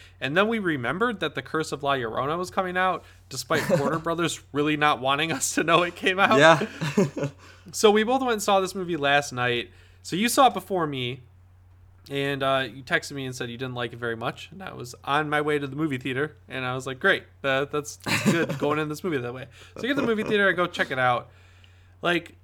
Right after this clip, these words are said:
Speaker 1: three quarters in, I just texted you. I'm like, "This sucks." It's like,
Speaker 2: <laughs>
Speaker 1: and you, you spotted, you, like, um, texted her the movie, big power move. And I was pretty much in an empty theater, but I will say, when I took out my phone, the guy next to me moved over a seat.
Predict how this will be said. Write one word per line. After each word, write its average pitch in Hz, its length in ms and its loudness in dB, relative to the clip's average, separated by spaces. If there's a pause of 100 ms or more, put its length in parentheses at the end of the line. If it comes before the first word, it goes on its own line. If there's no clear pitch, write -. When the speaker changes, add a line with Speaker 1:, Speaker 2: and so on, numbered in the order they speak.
(260)
Speaker 1:
three 254 160 -6
quarters 151 400 0
in, 117 360 -2
I 123 60 -10
just - 380 -8
texted - 320 -4
you. 117 140 -6
I'm 90 60 -16 (160)
like, - 160 -12
"This 147 140 -6
sucks." - 540 -8 (120)
It's - 140 -12
like, 156 180 2 (200)
Speaker 2:
<laughs> - 880 2
Speaker 1:
and 165 120 2
you, 226 140 -6 (240)
you 156 140 -8
spotted, - 640 0
you, 156 180 -4
like, 160 240 -4
um, 127 300 0 (640)
texted 156 420 -2
her 160 80 4
the 143 80 -2
movie, 131 420 -4
big 151 200 -2
power 156 260 6
move. 113 340 -6
And 143 120 -2
I 165 80 4
was 170 100 -2
pretty 220 240 2
much 190 180 2
in 170 80 0
an 156 120 -2
empty 143 240 -4
theater, 139 480 -2
but 131 160 -2
I 127 100 -6
will 143 220 0
say, 127 200 -4
when 120 140 -6
I 120 60 -4
took 127 180 -6
out 123 80 -4
my 120 120 -6
phone, 120 320 -4
the 120 80 -8
guy 123 120 -2
next 120 240 -6
to 131 60 -16
me 127 160 -6
moved 123 260 -6
over 131 260 -4
a 165 60 -4
seat. 208 340 -6